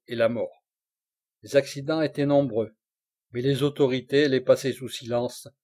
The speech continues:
et l'activité continuait, vaille que vaille. Il décida de refaire à l'identique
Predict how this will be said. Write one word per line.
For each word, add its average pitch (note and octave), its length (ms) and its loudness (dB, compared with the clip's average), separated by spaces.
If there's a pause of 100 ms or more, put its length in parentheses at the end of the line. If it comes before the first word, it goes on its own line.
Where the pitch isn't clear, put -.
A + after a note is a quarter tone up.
(360)
et A#2 100 -8
l'activité B2+ 760 0
continuait, B2 760 -4 (340)
vaille A2 280 -2
que A2+ 100 -10
vaille. G#2 340 -2 (960)
Il A2 140 -12
décida D#3+ 480 6
de D3 80 4
refaire C#3+ 480 4
à - 60 -2
l'identique C#3 760 -2